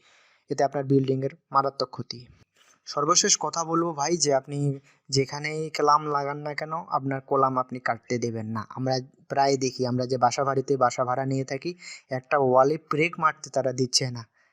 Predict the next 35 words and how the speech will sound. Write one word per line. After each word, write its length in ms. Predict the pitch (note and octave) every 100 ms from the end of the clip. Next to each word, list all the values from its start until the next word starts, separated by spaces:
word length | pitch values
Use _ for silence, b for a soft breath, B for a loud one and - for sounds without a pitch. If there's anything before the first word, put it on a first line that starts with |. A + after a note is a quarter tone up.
| _ _ _
কেন? 140 | - C#3 F3+ - b b
একটা 200 | - D3
ওয়ালে 300 | C3+ C3+ D3
ব্রেক 380 | D3 D3 D3+ D#3
মারতে 300 | D3 - D#3
যেহেতু 320 | C#3+ D3 D3+
না 220 | C3+ C3+
দিচ্ছে, 300 | C#3+ C#3+ C3+
তাহলে 360 | B2 B2+ D3+ D#3
আপনি 260 | D3+ D#3
মালিক 500 | C3+ A#2 A#2+ C#3+ E3
হয়ে 180 | D3+ C#3
কেন 280 | C#3 C3 C#3
একটা 240 | D3 D3
কলাম 320 | D3 C3 C3 C3+
কাটতে 300 | A#2+ - A#2
দিবেন 300 | A#2+ A2+ A2+
ভাই? 160 | A#2 - B B B _ -
কখনোই 340 | D#3 G3 F#3+
কাটতে 300 | D3 C#3 C3+
দেবেন 240 | B2+ B2 A#2
না। 240 | G#2+ A#2 _ _
দেখবেন 300 | C3+ C3+ D#3
যে 240 | D#3 D#3+ D#3 _ _ _
ইলেকট্রিক 460 | E3+ E3+ F3 F3+ E3+ E3+
মিস্ত্রি, 460 | E3 E3+ F#3 F#3+
সে 220 | - - D3+
তা-, 180 | D#3+
তার, 260 | D3 D3+ D3
উম, 600 | D3 F#2 D#3 D3+ D3+ D3+ - -
মতো 320 | D3+ D3 D3 D3
করে 360 | D3 C#3+ C#3+ - B -
করার 220 | C#3+ C#3+
জন্য, 260 | C#3 C#3 C3+
পাইপ 300 | C3+ C3+